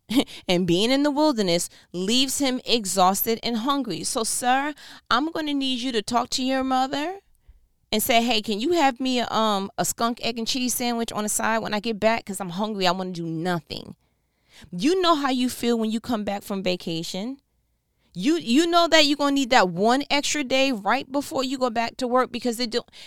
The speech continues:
it doesn't feel good to go on vacation and the next day you gotta go be a real person again. You need a day or two to kinda, like,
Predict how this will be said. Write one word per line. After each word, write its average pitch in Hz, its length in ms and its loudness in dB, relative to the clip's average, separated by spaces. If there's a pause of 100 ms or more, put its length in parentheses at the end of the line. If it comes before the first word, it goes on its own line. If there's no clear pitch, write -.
it 233 80 0
doesn't 269 260 6
feel 285 200 0
good 311 260 0
to 262 100 0
go 247 80 2
on 247 180 2
vacation 262 560 0
and 240 240 -2
the 220 60 0
next 226 320 -4
day 233 100 2
you 240 140 0
gotta 233 200 2
go 226 220 2
be 214 280 -4
a 240 40 -2
real 226 200 2
person 247 400 -4
again. 170 240 -4 (200)
You 233 200 0
need 302 180 0
a 247 80 0
day 196 340 0
or 240 140 -2
two 226 220 -6
to 202 80 2
kinda, 226 320 -2
like, 208 200 2